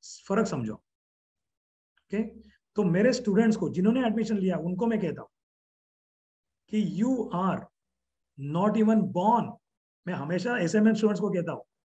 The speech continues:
"You are not even born, you are just conceiving।" आस्था की कोख में आप धीरे धीरे पैदा होने वाले हो, Conservation stage में हो।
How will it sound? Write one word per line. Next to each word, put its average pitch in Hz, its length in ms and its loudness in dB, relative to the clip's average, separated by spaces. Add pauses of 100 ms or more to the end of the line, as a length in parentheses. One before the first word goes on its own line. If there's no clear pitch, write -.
(400)
"You 185 160 0
are 147 200 -2
not 185 180 0
even 196 220 0
born, 156 340 -4
you 156 120 -2
are 147 240 -6
just 185 200 -2 (240)
conceiving।" 214 680 4 (1400)
आस्था 160 360 -4
की 185 180 -4
कोख 214 560 4
में 196 420 -2 (300)
आप 135 240 -8
धीरे 160 260 0
धीरे 160 220 -2
पैदा 170 400 -4
होने 160 260 -2
वाले 156 240 -4
हो, 143 400 -4 (1700)
Conservation 220 800 4
stage 214 320 2
में 190 120 -6
हो। 135 220 -12